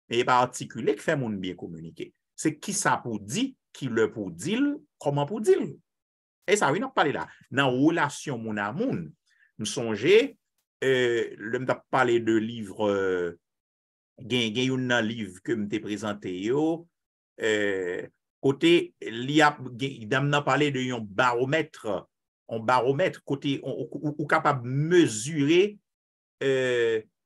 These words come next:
sou ta vle anger, on, on, on, on baromètre pour mesurer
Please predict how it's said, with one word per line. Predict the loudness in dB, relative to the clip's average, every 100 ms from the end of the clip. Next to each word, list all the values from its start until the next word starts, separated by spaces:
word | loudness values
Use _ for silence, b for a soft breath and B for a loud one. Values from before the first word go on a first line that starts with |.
| _ _
sou | -12 0
ta | 2 2
vle | 0 -2
anger, | -2 -2 -2 -2 -4 _ _
on, | -12 -8
on, | -8 -6
on, | -6 -4
on | -4
baromètre | 2 6 8 6 2
pour | 0
mesurer | -4 -2 -2 -2